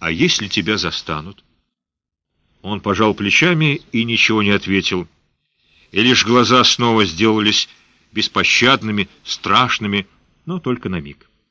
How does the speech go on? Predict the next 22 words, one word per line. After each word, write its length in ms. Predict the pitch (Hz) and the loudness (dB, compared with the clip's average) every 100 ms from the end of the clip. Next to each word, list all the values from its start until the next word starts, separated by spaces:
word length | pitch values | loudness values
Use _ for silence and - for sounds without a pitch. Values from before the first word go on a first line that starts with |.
| _ _ _ _ _ _ _ _ | _ _ _ _ _ _ _ _
Он 120 | 90 | -16
сказал: 460 | 90 107 92 104 92 _ _ _ _ _ _ _ _ | -8 -4 0 0 -2 _ _ _ _ _ _ _ _
«Вчера 400 | - 190 185 190 | -4 0 2 2
приезжали 580 | 156 160 123 147 151 | 4 4 6 4 2
твои 280 | 135 113 120 | 2 2 2
братья. 560 | 92 95 92 - 87 82 _ _ _ _ _ _ _ _ _ _ | 2 0 0 -2 -4 -8 _ _ _ _ _ _ _ _ _ _
Я 220 | 110 147 | -2 4
вышел 340 | 180 190 151 | 4 4 2
к 80 | 127 | 0
ним, 220 | 117 131 | 0 0
думая, 480 | 110 123 120 117 110 - _ _ _ _ | 0 -2 0 -2 -4 -8 _ _ _ _
что 180 | - 107 | -20 -8
это 260 | 120 117 | -4 -4
приехала 520 | - 95 101 - 95 | -2 0 -2 0 -4
ты». 260 | 90 98 82 _ _ _ _ _ _ _ _ _ _ _ _ _ _ _ | -4 -8 -10 _ _ _ _ _ _ _ _ _ _ _ _ _ _ _
Бедвельд 600 | 73 104 101 101 95 - _ _ _ _ | -4 -2 -2 -4 -8 -12 _ _ _ _
вскинула 680 | - - 104 117 110 107 101 | -18 -4 0 2 0 -2 -2
на 80 | 98 | -2
него 280 | 95 92 | -2 -2
глаза, 500 | 87 92 85 110 131 - _ _ _ _ _ | -2 -4 -2 -2 -4 -6 _ _ _ _ _
и 160 | 101 104 | -14 -10
он 220 | 104 120 | -8 -10